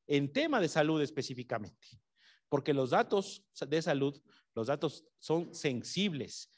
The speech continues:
y tienen una protección especial, ahora sí, de acuerdo a la Ley de Protección de Datos Personales. ¿Qué más necesitamos?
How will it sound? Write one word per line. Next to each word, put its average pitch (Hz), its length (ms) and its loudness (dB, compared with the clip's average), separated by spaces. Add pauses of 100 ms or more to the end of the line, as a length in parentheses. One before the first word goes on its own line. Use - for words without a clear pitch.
(140)
y 123 80 -6
tienen 170 240 2
una 170 160 0
protección 143 400 -4
especial, 175 520 0
ahora 180 380 4
sí, 220 300 -4 (200)
de 139 80 -2
acuerdo 156 300 4
a 151 40 6
la 143 100 4
Ley 151 100 4
de 147 80 4
Protección 135 320 -4
de 135 60 0
Datos 123 120 -6
Personales. - 600 -10 (580)
¿Qué 175 120 4
más 214 160 6
necesitamos? 214 580 4